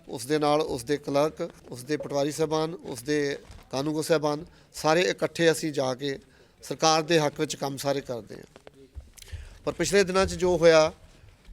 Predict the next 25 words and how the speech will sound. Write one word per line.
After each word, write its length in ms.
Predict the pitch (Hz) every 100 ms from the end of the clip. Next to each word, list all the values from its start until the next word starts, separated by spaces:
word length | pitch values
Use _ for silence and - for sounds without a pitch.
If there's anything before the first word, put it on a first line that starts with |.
| -
ਉਹ 40 |
ਸਾਨੂੰ 340 | 143 156 175 196
ਇਹ 60 |
ਮਹਿਸੂਸ 400 | 190 180 160 160
ਹੋਇਆ 240 | 165 165 175
ਕਿ 140 | 196
ਸਾਨੂੰ 560 | 151 151 165 180 180 - - _ _ - - - _ _ _ _ _ -
ਸਰਕਾਰ 520 | - 143 156 160 170
ਸ਼ਾਇਦ 340 | 175 170 170 175
ਆਪਣਾ 360 | 165 175 170
ਅੰਗ 120 | 165 165
ਹੀ 100 | 190
ਨਹੀਂ 100 | 170
ਸਮਝਦੀ 460 | 156 151 123 98 - _ _ - - - - - _ _ _ -
ਔਰ 180 | 156 160
ਜੋ 460 | 170 170 165 156 - - - _ 135
ਵਿਜੀਲੈਂਸ 360 | 156 190 180
ਡਿਪਾਰਟਮੈਂਟ 520 | 175 156 151 147 165
ਨੂੰ 160 | 170 170
ਖੁੱਲ੍ਹੀ 240 | 170 175
ਛੁੱਟੀ 300 | 175 151 170
ਦਿੱਤੀ 360 | 151 147 165 160
ਹੈ 180 | 143 120 - - - - - -
ਕਿ 420 | - 156 156 151 147 - - - - _ - - - -
ਇੱਕ 500 | 160 - 175 170 160